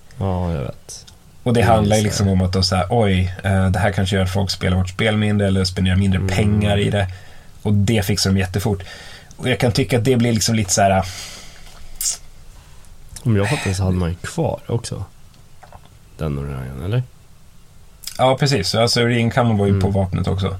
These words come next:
Speaker 2: Så
Speaker 1: Mm.
Speaker 2: att du hade alla attachments och, eh, alla kammos.
Speaker 1: Mm.
Speaker 2: Ehm,
Speaker 1: De har
Speaker 2: och jag
Speaker 1: ju
Speaker 2: menar
Speaker 1: en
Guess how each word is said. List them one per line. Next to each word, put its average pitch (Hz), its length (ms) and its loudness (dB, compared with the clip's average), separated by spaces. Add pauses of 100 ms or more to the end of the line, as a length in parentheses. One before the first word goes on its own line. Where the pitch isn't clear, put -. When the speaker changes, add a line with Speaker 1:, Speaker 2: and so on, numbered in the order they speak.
(120)
Speaker 2:
Så - 80 -6
Speaker 1:
Mm. 98 100 -2
Speaker 2:
att 101 40 -2
du 107 60 2
hade 110 200 4
alla 113 220 4
attachments 95 720 0
och, - 360 -6
eh, 87 360 -4 (600)
alla 95 260 0
kammos. - 500 -4 (300)
Speaker 1:
Mm. 98 240 -2 (480)
Speaker 2:
Ehm, - 920 -4 (1400)
Speaker 1:
De 92 200 -4
har 85 120 -4
Speaker 2:
och 71 120 0
jag 117 60 4
Speaker 1:
ju 120 60 4
Speaker 2:
menar 127 220 2
Speaker 1:
en - 60 0